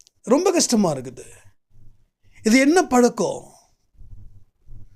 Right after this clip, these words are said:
So, இந்த மாதிரியான விஷயங்கள் மூலமா நீங்க செயல்பட்டீங்கன்னா, உங்களுக்கு கடவுள் அருள் ஜீரோ. So, யாரா இருந்தாலும் சரி, ஒரு ஆன்மாவா நினைச்சு நீங்க இருக்கணும். நீங்க ஒரு உதவி செஞ்சிட்டீங்கன்னா,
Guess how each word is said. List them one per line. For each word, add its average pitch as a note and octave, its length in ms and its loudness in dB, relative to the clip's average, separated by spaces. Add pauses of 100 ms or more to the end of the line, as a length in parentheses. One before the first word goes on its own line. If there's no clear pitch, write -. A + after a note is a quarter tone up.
(140)
So, - 180 2
இந்த C4 220 4
மாதிரியான D#4+ 360 4
விஷயங்கள் C#4 460 4
மூலமா A3+ 320 4
நீங்க G#3+ 260 2
செயல்பட்டீங்கன்னா, G#3+ 960 2 (500)
உங்களுக்கு G#3+ 560 2
கடவுள் C#4 440 4
அருள் A3+ 260 4 (120)
ஜீரோ. G#3 360 2 (1080)
So, E3+ 400 2
யாரா C#4 480 6
இருந்தாலும் A#3+ 360 4
சரி, D3 600 -2 (300)
ஒரு E3 180 0
ஆன்மாவா C4 800 6
நினைச்சு G#3 640 0 (100)
நீங்க E3+ 260 2
இருக்கணும். E3+ 380 -2 (420)
நீங்க F#3+ 280 4
ஒரு F#3 220 6
உதவி D4 360 4
செஞ்சிட்டீங்கன்னா, G#3 840 2